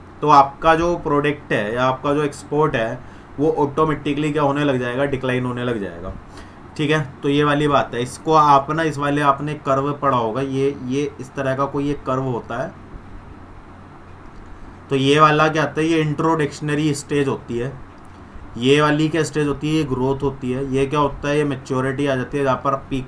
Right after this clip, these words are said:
पर। तो यहाँ पे बहुत सारी जो firm है जो यहाँ पर enter हुई है ना, इस वाले point पे जो enter हुई हैं, वो वाली जो बहुत सारी firms हैं वो यहाँ से क्या हो जाती हैं, आउट हो जाती हैं। यहाँ से क्या हो जाती हैं, वो आउट हो जाती हैं, है ना।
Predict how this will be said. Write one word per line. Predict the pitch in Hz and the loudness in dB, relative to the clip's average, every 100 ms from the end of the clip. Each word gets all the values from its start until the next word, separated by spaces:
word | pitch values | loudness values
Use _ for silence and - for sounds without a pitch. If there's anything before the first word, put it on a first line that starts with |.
| - | -6
पर। | 143 - - - | -8 -8 -18 -8
तो | 143 | 0
यहाँ | 147 | 4
पे | 151 165 | 4 2
बहुत | 143 131 135 151 | 6 6 6 2
सारी | 151 143 | 0 0
जो | 151 160 | 0 0
firm | 156 139 147 | 0 0 0
है | 139 | 0
जो | 151 | -2
यहाँ | 143 131 135 | 2 4 6
पर | 135 160 156 135 | 6 4 2 -2
enter | 135 135 135 147 | -2 -2 0 0
हुई | 143 | 0
है | 143 | -2
ना, | 180 | -2
इस | 202 143 151 | -4 -4 -2
वाले | 143 151 | 0 0
point | 147 143 139 143 | 0 -2 -2 -2
पे | |
जो | 151 160 | -2 -2
enter | 139 131 135 147 | 0 -2 -2 -2
हुई | 143 143 | 0 0
हैं, | 131 - - - - - - | -4 -6 -18 -18 -16 -12 0
वो | 147 | 4
वाली | 147 143 160 | 6 6 4
जो | 165 | 2
बहुत | 147 131 131 | 4 4 6
सारी | 143 151 | 2 2
firms | 151 139 131 | 2 2 2
हैं | 147 | 0
वो | 156 | 0
यहाँ | 147 120 131 | 2 2 2
से | 151 147 | 2 0
क्या | 147 | 0
हो | |
जाती | 135 131 156 | 0 -2 -4
हैं, | 165 | 2
आउट | 135 139 131 | 4 4 0
हो | 110 | -2
जाती | 98 - 95 | -4 -6 -10
हैं। | 92 - - | -10 -10 -2
यहाँ | 117 | -2
से | 127 143 | 0 0
क्या | 151 | 0
हो | |
जाती | 143 131 | 0 -2
हैं, | 151 | -2
वो | 180 - - - - - | -2 -4 -12 -10 -10 2
आउट | 123 139 131 | 4 6 2
हो | 123 | -2
जाती | 107 - | -4 -6
हैं, | 101 92 | -8 -6
है | 123 | 0
ना। | 160 | 0